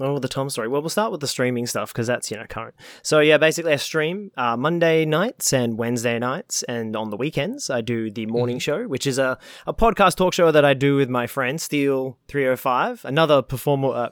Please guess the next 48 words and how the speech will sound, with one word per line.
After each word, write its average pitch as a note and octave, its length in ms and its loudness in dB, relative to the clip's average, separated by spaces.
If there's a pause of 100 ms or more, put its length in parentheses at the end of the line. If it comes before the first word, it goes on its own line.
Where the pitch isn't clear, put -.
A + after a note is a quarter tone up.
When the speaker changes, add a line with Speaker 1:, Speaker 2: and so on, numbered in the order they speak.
(280)
Speaker 1:
former C3+ 380 2
professional C3 480 -6
wrestler. A#2 400 -10
We're B2 100 -14
both E3 320 -4 (300)
actually C#3 320 -4
performer, B2 480 -2 (420)
former G#3+ 280 6
f-, G#3 280 4
professional G3 640 6
wrestlers. D3 440 2
That's C#3 100 -8
where G3 100 2
the D#3+ 100 -2
name C#3 360 -2
The B2+ 100 0
Wraith A2 340 -6
comes G#2+ 320 -8
from. A#2 360 -8 (520)
Speaker 2:
Mm-hmm. A2+ 240 -10
Speaker 1:
Uh, C3+ 320 8
yeah, F#3 220 6
so A3 100 2
anyway, F#3+ 220 6
we E3+ 100 2
just G3+ 160 0
talk G3+ 160 2
about D#3 160 4
all D3+ 80 4
the C#3 160 0 (140)
latest B2+ 260 -2
pop - 240 -8
culture - 360 -6
news. C#3 760 0
Uh, A2+ 220 -2
it's A#2 80 -8
a - 20 -6
bit D#3 80 -2
of A2 80 -4
a A2+ 40 0
dumpster A2 380 -6
fire. A2+ 380 -2
We B2+ 80 -4
just G#2+ 300 -8
kinda G#2 200 -8
play A2 320 -8
on G2+ 180 -8
that. G2+ 240 -8